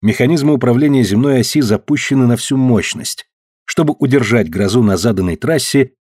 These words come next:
и в предписанной интенсивности. Любое местное нарушение системы разрядов может привести к выпадению из режима всей грозовой массы. Спорить с охранительницей бессмысленно.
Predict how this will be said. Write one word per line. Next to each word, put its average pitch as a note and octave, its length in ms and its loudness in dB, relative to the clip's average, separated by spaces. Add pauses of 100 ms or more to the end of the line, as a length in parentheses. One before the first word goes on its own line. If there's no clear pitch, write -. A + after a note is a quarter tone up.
(120)
и E3 120 0
в B2 80 -8
предписанной A#2 680 0
интенсивности. G#2 920 -4 (560)
Любое B2 500 2
местное D3+ 460 0
нарушение B2 480 2
системы A2+ 420 0
разрядов G#2 680 -2 (460)
может F#3+ 300 2
привести F3+ 460 0
к - 80 -14
выпадению D#3 520 2
из A#2 200 -2
режима C3 440 2
всей C3+ 380 0
грозовой F#2+ 480 -2
массы. - 480 -6 (880)
Спорить B3 460 0
с - 60 0
охранительницей D#3+ 880 2
бессмысленно. F2 960 -4